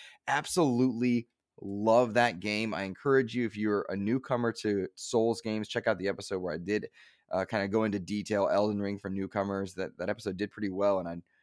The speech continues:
love for you guys to check that one out, just as I talk about how to approach it if you're not akin to Souls games, 'cause I was not a Souls player.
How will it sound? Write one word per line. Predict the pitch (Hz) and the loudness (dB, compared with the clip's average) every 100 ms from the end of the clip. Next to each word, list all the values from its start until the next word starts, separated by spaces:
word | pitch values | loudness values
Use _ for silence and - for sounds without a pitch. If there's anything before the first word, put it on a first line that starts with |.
| _ _ - | _ _ -14
love | 92 107 131 117 | 0 6 6 6
for | 110 | -2
you | 101 | 0
guys | 95 92 | 0 -2
to | |
check | 95 98 - | -4 -4 0
that | 101 | 0
one | 95 | 2
out, | 98 98 | 0 -4
just | 98 - | -4 -12
as | 101 | -6
I | 98 | -6
talk | 85 110 101 | -2 -2 0
about | 95 92 - _ _ - | 0 -2 -4 _ _ -2
how | 123 | 2
to | 151 | 4
approach | 123 - 110 113 - | 2 2 2 2 2
it | 123 | 0
if | 101 | 0
you're | 110 110 | 0 0
not | 98 95 101 | 0 0 -2
akin | - - 98 95 | -2 -8 -6 -6
to | 101 95 90 | -4 -4 -4
Souls | - 92 90 | -2 -2 -2
games, | 107 110 | -4 -6
'cause | - 98 | -4 2
I | 107 | 4
was | 110 101 | 4 0
not | 98 98 95 | -2 -2 -2
a | - | -4
Souls | - 101 92 85 - | -6 -2 -2 -4 -6
player. | 90 90 78 | -4 -4 -4